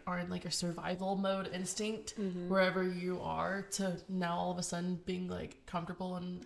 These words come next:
Speaker 1: happy and healthy it's such a shock. It's such a shock.
Speaker 2: No, really.
Speaker 1: Um, and sometimes, like,
Speaker 2: Your
Speaker 1: you
Speaker 2: brain
Speaker 1: can
Speaker 2: just doesn't know how to keep up.
Speaker 1: Right. And something you have to unlearn,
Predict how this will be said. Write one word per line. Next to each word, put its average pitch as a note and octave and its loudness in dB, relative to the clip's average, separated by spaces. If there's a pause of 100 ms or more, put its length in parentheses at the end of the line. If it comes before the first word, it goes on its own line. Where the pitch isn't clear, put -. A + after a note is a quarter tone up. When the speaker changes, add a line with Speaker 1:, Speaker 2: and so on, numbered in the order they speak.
Speaker 1:
happy F#3 -4
and F#3 -4
healthy G#3 -6 (520)
it's A3+ 6
such G#4 6
a G4 4
shock. - 4 (680)
It's A3+ 10
such D4+ 8
a F4+ 4
shock. E3+ 6
Speaker 2:
No, G#3 2
really. G3 4
Speaker 1:
Um, F#3 6
and F#3+ 4
sometimes, F#3 2 (160)
like, F3 -2 (520)
Speaker 2:
Your F#3+ 2
Speaker 1:
you F3 2
Speaker 2:
brain F3 6
Speaker 1:
can F3+ 4
Speaker 2:
just E3+ -2
doesn't F3 4
know D#3+ 4
how E3 4
to D#3 2 (140)
keep - 0
up. D#3+ 8 (120)
Speaker 1:
Right. F3+ 4 (680)
And A3 4
something G#3+ 2
you G#3+ 2
have F#3+ 6
to - 0
unlearn, D#3 -2